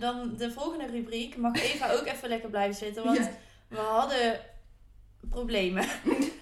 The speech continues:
Speaker 2: Ja,
Speaker 1: Nee,
Speaker 2: dank je.
Speaker 1: nou, de, daar begint het verhaal mee. Het wordt waarschijnlijk
Speaker 2: Ja.
Speaker 1: één groot slecht verhaal, maar ik ga het toch even doen. We hadden dus
Speaker 2: Duik
Speaker 1: een,
Speaker 2: erin.
Speaker 1: een meid, eh, hadden we,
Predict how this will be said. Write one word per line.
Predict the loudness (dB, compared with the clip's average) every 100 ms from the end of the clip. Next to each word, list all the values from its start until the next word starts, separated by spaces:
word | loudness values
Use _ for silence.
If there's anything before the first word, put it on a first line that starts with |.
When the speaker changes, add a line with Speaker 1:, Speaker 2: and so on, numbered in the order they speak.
| -16 -6
Speaker 2:
Ja, | 0 2 4
Speaker 1:
Nee, | 8
Speaker 2:
dank | 12 12 10
je. | 6 6 6 8
Speaker 1:
nou, | 8 6 2
de, | 6 6 8
daar | 6
begint | 4 2 0
het | 0 -4
verhaal | -8 -4 2 2
mee. | 2
Het | -2
wordt | -4 -4
waarschijnlijk | -2 -2 0 0
Speaker 2:
Ja. | 0
Speaker 1:
één | 0 -2
groot | 0 0 -2 -6 -20 -20 -20 -20 -14
slecht | -8 -4 -4 -4
verhaal, | -2 2 2 2
maar | 0
ik | -4
ga | -6
het | -6
toch | -4
even | -4 -4
doen. | -8 -8 -10 -4 -4 0
We | 2
hadden | 2 0
dus | -2
Speaker 2:
Duik | 0 4 4 2
Speaker 1:
een, |
Speaker 2:
erin. | -4 -6 -8
Speaker 1:
een | -6 -2
meid, | 0 0 -2 -6
eh, | -2 2 4 2
hadden | 0 0
we, | 2 2 2